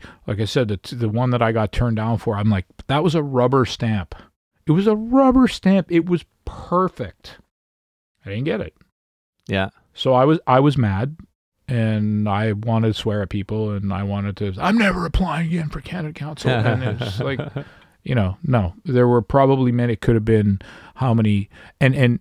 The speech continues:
Speaker 1: here's another thing I'll tell you just as an aside. You never know how much money you have as a juror. So it goes up on a board. You don't know that you have two hundred thousand dollars.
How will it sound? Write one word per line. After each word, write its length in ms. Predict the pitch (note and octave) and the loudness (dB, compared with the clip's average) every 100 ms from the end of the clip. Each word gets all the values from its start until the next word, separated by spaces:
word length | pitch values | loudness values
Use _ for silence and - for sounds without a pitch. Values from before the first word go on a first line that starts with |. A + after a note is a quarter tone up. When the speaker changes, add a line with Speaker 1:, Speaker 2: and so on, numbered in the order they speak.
| - | 0
Speaker 1:
here's 240 | D#3 A3 | 0 2
another 280 | F3 C3+ C#3 | 2 4 4
thing 180 | C3 B2 | 2 0
I'll 100 | G#2+ | 2
tell 200 | C3 B2 | 4 4
you 60 | |
just 200 | A#2 A#2 | 2 0
as 140 | A#2 G2 | 0 0
an 80 | G2 | -2
aside. 520 | - B2 A2+ G2 F#2 - _ _ _ - - - | 0 0 2 0 -4 -12 _ _ _ -20 -20 -4
You 220 | C3 F3 | 4 6
never 260 | G3+ G3 F#3+ | 6 6 4
know 380 | D3+ C3+ C#3+ C3 | 4 6 6 4
how 160 | A#2+ | 2
much 220 | C3 B2+ | 0 0
money 260 | A#2 A2+ A#2+ | 0 0 0
you 200 | G#2+ F#2 | -2 -4
have 300 | F2 F2 G#2 - | -6 -10 -16 -2
as 160 | C3+ B2+ | 2 4
a 40 | A#2+ | 2
juror. 500 | A2 A2+ G2+ E2 - _ _ _ _ _ _ _ - - - - _ | 0 -2 -2 -8 -16 _ _ _ _ _ _ _ -20 -20 -20 -20 _
So 480 | - - C3 B2 A#2 _ _ _ - | -8 2 6 6 4 _ _ _ -4
it 100 | A#2+ | 2
goes 220 | D#3 D#3+ | 4 4
up 160 | F#3 | 4
on 80 | F3+ | 4
a 60 | F3+ | 4
board. 500 | D3 B2 A#2+ A2 A2 - | 4 6 6 4 0 -4
You 300 | B2 D#3+ F#3 | 4 6 6
don't 280 | G#3 G3+ | 4 2
know 640 | F3+ C3 A#2+ A2+ C3 F#3+ A#3+ | 2 4 6 6 6 4 2
that 240 | C3+ B2 | 2 2
you 220 | C3 B2+ A#2 | 2 2 4
have 280 | B2+ A#2 | 2 2
two 220 | - - A#2 | -2 0 2
hundred 280 | A#2 G#2+ | 2 -2
thousand 380 | F#2 F#2 F#2+ F#2 | -2 -2 -2 -2
dollars. 520 | F2 E2+ D2 - - | -4 -6 -10 -16 -20